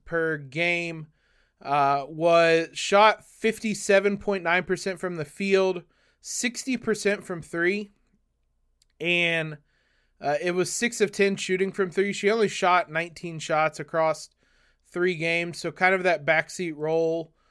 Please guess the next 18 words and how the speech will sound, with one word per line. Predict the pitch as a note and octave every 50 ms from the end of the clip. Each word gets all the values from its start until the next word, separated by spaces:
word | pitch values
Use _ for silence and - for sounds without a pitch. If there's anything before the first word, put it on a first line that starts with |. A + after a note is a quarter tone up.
| _ _ _ _ -
a | - D3
bit | C#3 E3+ F3 E3
that | D#3+ D#3+ D3+
she | - - D3+
normally | C#3+ D#3+ F3 F#3+ F#3+ F#3+ F#3+ F#3
takes, | F3+ - F3+ F#3 F3+ F3 F3 -
but | - E3 D3+ D3
led | D#3+ F#3 G#3 G3
the | G3+ G3+
team | - G#3 G#3+ G3+
in | F#3+ E3+
scoring | - - F#3+ F#3 F#3 F#3 F3+
at | E3+
eleven | E3 D#3 E3 E3 E3 E3 E3
point | - - F3 E3 C#3+ C#3+
three | - E3 D#3+ D#3+
points, | D3+ - - E3+ E3 D#3+ D#3+ D#3 D3 - - - - _ _ _ _ _ _ _ _ _ _ _ _ _ _ _ -
uh, | - C3 C3 C3+ C3 B2+ C3